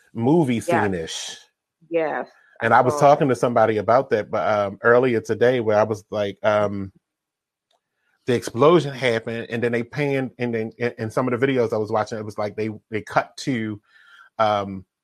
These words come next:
Speaker 1: a lady that was taking pictures in her wedding dress,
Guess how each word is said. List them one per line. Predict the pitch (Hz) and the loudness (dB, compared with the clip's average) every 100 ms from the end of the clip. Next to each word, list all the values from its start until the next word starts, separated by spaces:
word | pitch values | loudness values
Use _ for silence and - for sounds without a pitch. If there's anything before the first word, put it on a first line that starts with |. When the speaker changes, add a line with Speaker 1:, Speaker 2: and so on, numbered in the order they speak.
| _ - - | _ -10 0
Speaker 1:
a | 123 | 4
lady | 135 143 120 | 4 2 2
that | 110 | 0
was | 110 98 - | 0 -4 -2
taking | 156 147 113 | -4 -4 -2
pictures | 175 175 147 120 117 - _ _ _ | -2 0 0 2 0 -6 _ _ _
in | 143 151 | 0 2
her | 151 | 6
wedding | 160 220 208 | 8 6 6
dress, | 143 107 95 - - | 2 0 0 -6 -18